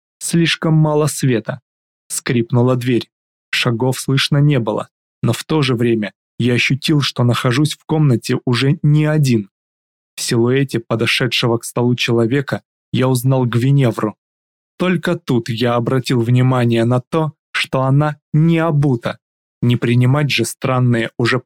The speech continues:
порванные тряпки на её ногах за обувь. Понятно теперь, почему её шагов не слышно. Также понятно и то,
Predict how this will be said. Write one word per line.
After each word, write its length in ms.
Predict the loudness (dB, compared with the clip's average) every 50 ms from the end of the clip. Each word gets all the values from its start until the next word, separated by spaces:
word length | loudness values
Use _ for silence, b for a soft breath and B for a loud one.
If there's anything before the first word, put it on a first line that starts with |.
| -4
порванные 520 | -2 -2 0 0 0 0 2 2 2 0 0
тряпки 420 | -2 -2 -2 -2 -4 -4 -4 -4
на 120 | 0 0
её 340 | 0 2 2 2 2 2 0
ногах 440 | 2 0 0 0 0 -2 -4 -4 _ -10
за 240 | -6 -4 -4 -6 -4 -2
обувь. 460 | 0 0 0 0 -2 -6 -6 -10 -14 _ _ _ _ _ _ _ _ _ _ _ _ _ _ _ _ _ _ _
Понятно 540 | -4 0 0 2 2 0 -2 _ -4 -6 -6
теперь, 420 | -4 -6 -6 -2 -2 -4 -4 -6 _ _ _ _ _ _ -6
почему 440 | -6 -4 -2 -2 0 2 2 2 2
её 300 | 2 0 0 0 0 -2
шагов 460 | -2 -4 -2 -2 -2 -2 -2 -2 -2
не 80 | -2
слышно. 560 | -2 0 -2 -2 0 0 -2 -2 -6 -8 -8 _ _ _ _ _ _ _ _ _ _ -6
Также 340 | -4 -2 -2 -2 -2 -4
понятно 540 | -2 -2 0 0 2 0 0 -2 -4 -6 -6 _ -4
и 100 | -6 -6
то, 320 | _ -2 -2 -2 -2 -4